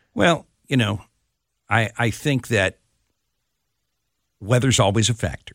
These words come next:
Okay, let's assume we're gonna have a nice night. Um,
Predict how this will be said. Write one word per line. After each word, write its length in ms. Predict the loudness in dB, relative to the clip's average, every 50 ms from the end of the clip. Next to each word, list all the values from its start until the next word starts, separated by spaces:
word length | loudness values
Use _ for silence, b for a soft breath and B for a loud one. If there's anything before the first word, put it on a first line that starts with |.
| -20 _ _ _ _
Okay, 140 | _ -14 -8
let's 260 | -6 -4 -2 -2 0
assume 300 | 0 0 0 2 0 0
we're 80 | 0 -2
gonna 160 | -4 -6 -6
have 100 | -6 -6
a 40 | -8
nice 280 | -10 -12 -12 -14 -14
night. 220 | -14 -16 -18 -20 _ _ _ _ _ _ _ _ _ _ _ _ _ _ _ _ _ _ _ _ _ _ _ _ 0
Um, 500 | 2 4 4 4 4 2 2 -2 -4